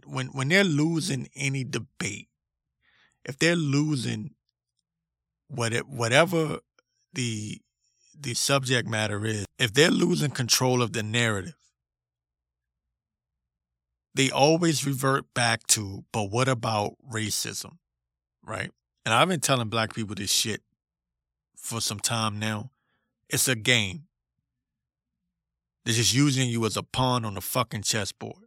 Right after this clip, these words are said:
right? It's a game that they're playing.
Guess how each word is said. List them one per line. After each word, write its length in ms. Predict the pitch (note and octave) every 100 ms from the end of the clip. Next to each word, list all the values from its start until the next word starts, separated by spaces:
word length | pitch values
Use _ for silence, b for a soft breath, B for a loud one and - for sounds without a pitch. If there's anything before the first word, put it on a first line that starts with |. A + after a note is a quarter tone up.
| _
right? 280 | - G#2+ G#2 _ _ _ _ _ _ _ _ _ _ -
It's 160 | C#3
a 60 | D3+
game 320 | D3 C#3+ C3
that 100 | A2
they're 140 | G#2+ G#2
playing. 380 | - G2 F#2+